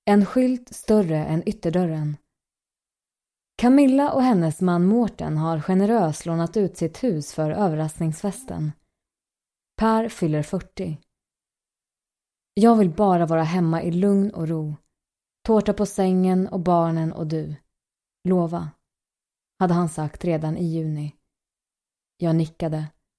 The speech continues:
Men vi sa inget om kvällen före den riktiga födelsedagen.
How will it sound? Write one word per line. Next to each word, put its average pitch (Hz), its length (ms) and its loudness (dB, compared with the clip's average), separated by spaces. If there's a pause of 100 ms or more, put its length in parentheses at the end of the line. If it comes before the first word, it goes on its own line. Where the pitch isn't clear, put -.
(360)
Men 180 160 6
vi 180 100 6
sa 226 320 2
inget 233 440 4
om 170 180 2
kvällen 165 340 2
före 208 500 2 (200)
den 175 140 2
riktiga 214 460 0
födelsedagen. 165 880 -4